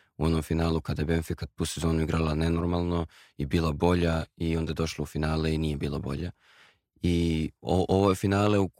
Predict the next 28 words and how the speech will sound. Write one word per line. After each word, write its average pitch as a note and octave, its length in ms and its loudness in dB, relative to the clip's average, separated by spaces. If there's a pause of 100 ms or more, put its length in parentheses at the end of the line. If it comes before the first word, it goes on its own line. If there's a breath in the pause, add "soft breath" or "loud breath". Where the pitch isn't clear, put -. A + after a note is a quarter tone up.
(100)
u F2+ 120 -4
kome F2 360 0
je F2 120 2
izgledalo F#2+ 520 4
da E2+ 120 2
je E2 80 2
Sevilla F2+ 400 2
najdalje E2 480 0
od, - 220 -8 (920)
najdalje E2+ 440 2
od, D2+ 260 -4
e, - 20 -8 (640)
od D2 240 -4
trofeja. F2 680 0 (1040 soft breath)
Roma F2+ 320 4
je, E2+ 260 2 (320)
po F2 120 0
mom F2 300 2
skromnom F2+ 500 0
ubeđenju, F2+ 520 2
doduše F2 640 0 (680)
prilično F2 400 0
neobjektivnom, D#2+ 760 0
jer E2 140 0
ja E2+ 80 2
navijam E2 300 0
za D#2+ 120 -4
Mourinha E2 440 0